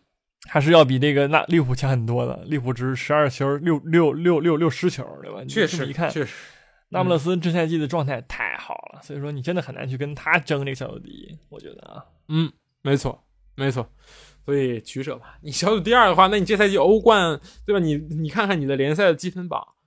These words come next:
Speaker 2: 对吧？你再看看你，对吧？那你现在，那你这个赛季早早就丧失了所有悬念嘛，然后变成一个争四球队嘛，这是克洛普需-，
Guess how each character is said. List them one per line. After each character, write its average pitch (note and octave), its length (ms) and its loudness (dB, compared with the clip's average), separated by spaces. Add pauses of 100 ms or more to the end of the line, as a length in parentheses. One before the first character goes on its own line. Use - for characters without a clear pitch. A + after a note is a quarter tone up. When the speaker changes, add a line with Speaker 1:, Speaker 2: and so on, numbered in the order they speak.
(160)
Speaker 2:
对 E3+ 80 -6
吧？ D#3 80 -2
你 D3+ 160 -4
再 G3+ 160 0
看 G3+ 160 -2
看 E3+ 240 2
你， C#3 100 -10
对 D#3+ 140 -6
吧？ D3+ 220 -4
那 G3+ 100 -4
你 D3+ 140 -4
现 F3+ 120 -4
在， G3 140 -6
那 G#3 140 0
你 E3+ 80 -2
这 G#3 100 -2
个 G3 80 2
赛 G3 140 2
季 F3+ 240 -4 (320)
早 F#3+ 320 8
早 E3+ 260 8
就 F#3 220 4
丧 G3 280 4
失 D3+ 140 -2
了 F#3+ 140 4
所 F3 180 2
有 F#3+ 100 6
悬 B2+ 220 -2
念 D#3+ 180 -6
嘛， B2 240 -6
然 D3 120 -2
后 F#3 60 0
变 F#3 200 -6
成 F3+ 140 -8
一 - 20 -8
个 F#3+ 80 -4
争 G3+ 240 -2
四 G3+ 160 -10
球 B2+ 220 -14
队 C3+ 160 -10
嘛， A2+ 200 -20
这 D#3 80 -20
是 E3+ 80 -20
克 F3+ 140 -12
洛 F3 100 -4
普 A#2+ 200 -12
需-， - 420 -20